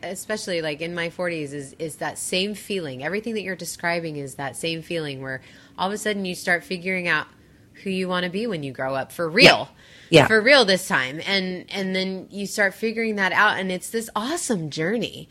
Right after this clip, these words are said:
Speaker 2: Yeah.
Speaker 1: It's this incredible journey of, of, you know, what you have to leave behind and where you wanna go. And, and so, yeah, it, that's an awesome thing. All right, next one.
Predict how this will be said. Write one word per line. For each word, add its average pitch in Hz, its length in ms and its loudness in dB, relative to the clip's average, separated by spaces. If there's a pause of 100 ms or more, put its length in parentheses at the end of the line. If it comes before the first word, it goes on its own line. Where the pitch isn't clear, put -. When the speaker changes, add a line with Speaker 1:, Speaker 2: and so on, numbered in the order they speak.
(180)
Speaker 2:
Yeah. 139 160 12 (100)
Speaker 1:
It's 269 140 6
this - 20 -2
incredible 262 600 4
journey 190 460 2
of, 151 380 -2
of, 160 400 -2
you 185 120 -2
know, 156 140 -2
what 170 300 0
you 214 140 0
have 196 180 4
to 196 100 -2
leave 185 260 -2
behind 175 440 -2
and 147 160 -4
where 147 120 0
you 165 180 -2
wanna 160 220 -2
go. 147 340 0
And, 127 180 -8 (380)
and 151 140 -10
so, 147 300 -4
yeah, 147 420 2
it, - 240 -8
that's 180 240 -4
an 160 80 -8
awesome 147 320 -8
thing. 127 260 -8 (460)
All 196 120 8
right, 190 260 12
next 220 320 4
one. 147 300 0